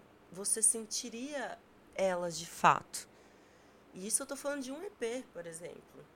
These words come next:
Quantos E Ps a gente tem? Então, será que a gente tem esse tempo auditivo de realmente ouvir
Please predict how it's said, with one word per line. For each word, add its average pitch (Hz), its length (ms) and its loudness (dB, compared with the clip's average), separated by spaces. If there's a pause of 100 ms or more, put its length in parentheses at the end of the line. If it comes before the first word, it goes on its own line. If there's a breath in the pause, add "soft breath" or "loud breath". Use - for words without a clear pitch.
(120)
Quantos 285 360 -4
E 311 80 -8
Ps 254 340 -4
a 208 60 -8
gente 190 340 -8
tem? 156 300 -2 (640 loud breath)
Então, 214 540 -2
será 262 260 -2
que 302 100 -12
a 285 40 -10
gente 269 240 -4
tem 226 160 0
esse 208 220 0
tempo 226 600 -6
auditivo 190 920 -8
de 170 160 -12
realmente 226 580 -8
ouvir 170 640 -8